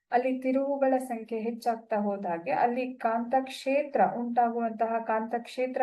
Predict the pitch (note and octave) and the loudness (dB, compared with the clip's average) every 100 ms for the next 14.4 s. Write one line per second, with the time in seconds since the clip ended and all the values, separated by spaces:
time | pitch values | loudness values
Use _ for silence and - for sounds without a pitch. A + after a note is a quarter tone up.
0 | B3+ A3+ A3 D4+ B3+ G3 G#3 F#3+ F#3+ G3 | 2 2 2 2 -2 0 2 2 0 0
1 | G3 F#3 F#3 G3+ F#3+ G3 - _ _ - | 0 0 0 0 0 -2 -12 _ _ 0
2 | - - C4+ C4+ C4 A#3+ A#3 A#3 G#3 B3 | 0 0 0 2 4 6 6 4 6 2
3 | F#4 - _ _ _ A#3 G#3 G3+ G3+ G3 | 0 -6 _ _ _ 0 2 4 2 -2
4 | G3 - _ _ _ - D4 D4 C#4 C4+ | -4 -14 _ _ _ 2 2 4 6 8
5 | C4+ C4+ C4+ C4 C4+ - C4 B3 A3+ C4 | 8 6 2 2 0 0 2 2 4 2
6 | E4+ - _ _ A#3+ A#3 A#3+ A#3 - A#3 | 2 -4 _ _ 2 4 2 0 -2 -2
7 | A#3 A#3 A3+ A#3+ B3 A#3+ A3+ G#3 A3+ G#3+ | 2 0 2 4 4 6 4 6 4 6
8 | A#3 G#3+ G3+ G3+ F#3+ G3 G3+ G3+ - A#3+ | 4 4 2 0 0 0 2 0 0 -2
9 | B3+ B3+ G3 G3 - _ _ _ _ A#3 | 0 4 4 2 -2 _ _ _ _ 2
10 | A#3+ A#3+ D#4+ A#3+ C4+ - _ _ A#3 A#3 | 2 4 4 6 4 0 _ _ 4 4
11 | A#3+ C4 B3+ A#3+ - A3 G#3 G#3 G#3 G#3+ | 4 2 0 -4 -4 0 4 2 2 -2
12 | A3 A3+ A#3+ A#3+ - A3 G#3+ G#3+ G#3+ B3 | 0 0 -2 -2 2 2 4 0 2 2
13 | A3+ A#3+ A#3 A#3 A#3 A3 G#3+ G#3 G#3+ G#3+ | 4 6 6 6 4 4 4 4 6 6
14 | G#3+ G3 F#3+ G3 | 6 4 4 4